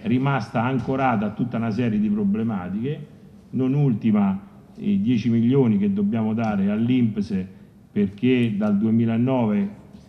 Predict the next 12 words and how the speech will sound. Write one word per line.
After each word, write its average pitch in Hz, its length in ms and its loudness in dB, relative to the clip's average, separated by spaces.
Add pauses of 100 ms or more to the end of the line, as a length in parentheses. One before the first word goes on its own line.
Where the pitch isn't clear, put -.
tornando 113 440 0
indietro, 113 440 2
al 98 80 0
duemilatré 113 480 0
non 98 180 2
sono 104 180 -4
stati 104 300 -4
versati 101 380 -2
i - 20 2
contributi, 123 640 -2
non 165 160 0
ultima 120 640 0